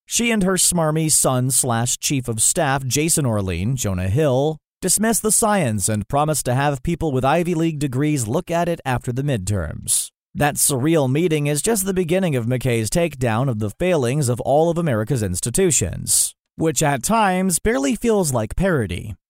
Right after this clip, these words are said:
McKay is no stranger to political films, having broken down the two thousand eight financial crisis in The Big Short, and covered the career of Vice President Dick Cheney in Vice, and Don't Look Up feels like a continuation of his work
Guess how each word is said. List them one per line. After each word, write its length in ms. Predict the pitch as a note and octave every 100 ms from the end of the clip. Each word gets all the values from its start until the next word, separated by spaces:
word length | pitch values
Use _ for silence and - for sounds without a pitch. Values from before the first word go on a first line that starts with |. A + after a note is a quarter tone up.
| -
McKay 260 | C3+ F3 E3+
is 180 | D#3+ C3+
no 140 | D#3
stranger 520 | C#3+ F3+ F#3+ F#3 D#3
to 100 | C3+
political 400 | C3+ C#3+ C3 B2+
films, 520 | C3+ A3 A#2+ F#2+ - - -
having 240 | B2 B2
broken 340 | B2+ C3+ B2+
down 260 | A#2 B2 C3+
the 60 | G#2+
two 140 | C#3
thousand 340 | B2+ A#2+ A#2
eight 160 | A#2+ B2
financial 560 | - A#2+ C3+ D#3+ D3 C#3
crisis 560 | - B2 B2+ D3 C3
in 220 | C3 A#2+
The 120 | G#2+ A2
Big 280 | A2+ G2
Short, 440 | - - G#3 F#3+ - - _
and 300 | G3 A3 G#3
covered 260 | A3 F#3 F3
the 60 |
career 380 | E3+ E3+ D#3+ D#3
of 80 | C3+
Vice 240 | C3 C#3
President 440 | - C#3 B2 B2 A#2
Dick 220 | A#2 G#2
Cheney 420 | - F#3 D3 D#3
in 160 | A#2+ A2
Vice, 480 | G2+ F3+ D#3 D3+
and 360 | - A#2+ A#2+ E2
Don't 240 | C#3 E3
Look 200 | A#2+ C3
Up 260 | C3 F3+ E3
feels 360 | - A3 A3+ G#3+
like 140 | G3+
a 120 | G3+
continuation 840 | G3 G3 F3+ F3+ F3 G3 G3 F3 C#3
of 80 |
his 180 | A#2+ B2+
work 280 | A#2 C#3+ D#3